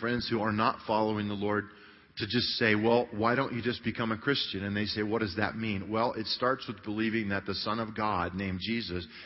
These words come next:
came from heaven down to the earth and was born through this virgin named Mary. And they, that, how many of you think that's a pretty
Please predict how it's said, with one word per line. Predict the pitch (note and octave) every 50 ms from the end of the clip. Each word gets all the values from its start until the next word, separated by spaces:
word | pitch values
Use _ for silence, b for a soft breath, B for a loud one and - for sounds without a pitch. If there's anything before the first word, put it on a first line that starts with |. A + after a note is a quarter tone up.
| B B -
came | B2+ B2+ B2+ B2 -
from | - A#2 A2
heaven | G2+ F2+ A2 G#2+ F#2 F#2+ F2 F2 E2 B B B B B -
down | A#2 A2 G#2 A2+ A#2 B2 -
to | A#2 F#2
the | G2+ A2 E2+
earth | G#2+ A2+ A#2+ B2 B2 - - B B B B B B B
and | G#2+ G#2 G2+ G2+
was | G2+ F#2 F#2
born | G#2+ A2 A2+ A2 A2 -
through | - A2 F#2
this | G2+ G2 F#2 - - - - G#2
virgin | G#2+ G#2+ G#2+ G2+ F#2+ F#2 D#2+ D#2 - - - - - _ _ _ _ _ _ _ _ _ _ _ _ _ _ _ _ _ _ _ -
named | F2+ G2+ A2 G#2+ A2
Mary. | A#2 B2 A#2 G2 F2+ E2+ D#2 C2 A#1 - - - - - - - - - - - - - - - - - - - - - - - - -
And | G#2 G#2+ G#2 G#2
they, | A2 A2+ A2 A2+
that, | A#2+ B2 F#2 -
how | A#2 C#3 D3+
many | D3+ C#3+
of | B2 B2
you | A#2+ G#2 F2+
think | A#2+ A2+ G#2 - F2
that's | A2+ A#2+ B2 - -
a | A2+
pretty | - - A2+ G#2